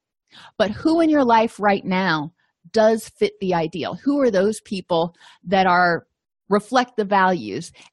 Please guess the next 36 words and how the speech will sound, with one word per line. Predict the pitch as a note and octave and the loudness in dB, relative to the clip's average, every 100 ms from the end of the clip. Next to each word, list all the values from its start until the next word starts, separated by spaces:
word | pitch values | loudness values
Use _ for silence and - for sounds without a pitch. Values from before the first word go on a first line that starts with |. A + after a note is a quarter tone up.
| - | -6
and | F#3 | -4
help | F3 A3 G#3+ _ _ _ _ G3 F3 | 0 0 0 _ _ _ _ -18 -16
you | - G3 | -8 -6
feel | F#3+ - A3 G3+ | -6 -4 -2 2
like | D#3+ E3+ | 0 -2
you're | F#3 | -6
in | F3 | -6
the | E3 | -6
kind | - G3 F3 | -4 -4 -4
of | E3 | -6
world | D#3+ F3 E3+ D#3 | -4 -2 0 -2
that | - E3+ | -6 -8
you | F3 | -6
wanna | E3+ D3+ D3 | -6 -6 -6
be | D#3+ - | -8 -8
in? | F#2 - - - - | -12 -14 -20 -20 -4
For | A#3 | 0
me, | A3+ B3+ C4 | 2 2 2
my | G#3+ - | 0 0
animal | G#3 G#3 G3+ | -2 0 0
rescue | G3 G3 - F3+ - _ _ _ _ | 0 -2 -8 -10 -12 _ _ _ _
peeps | - D3 - - - _ - _ | -6 -6 -8 -16 -18 _ -20 _
are | F#3 F3 | 0 0
the | F3 | 0
peeps | F#3 - G#3 - | -6 -8 -8 -4
that | G3 | 0
I | F#3+ F#3 | 0 2
hang | G3+ F#3 | 0 -2
around | F3+ F3+ E3+ F3 | -2 -2 -2 -2
with, | E3+ F3 F3 - | -2 -4 -8 -6
and | F#3 | -2
they | G3 | -2
make | G3+ G3 - | 0 -2 -4
me | G3 | -10
feel, | F#3 - F3+ F3 F3+ F#3 - - _ | -10 -8 -4 -2 -2 -6 -16 -20 _
um, | F#3 F#3 F3+ F3 E3 D#3+ | -2 0 0 -2 -4 -10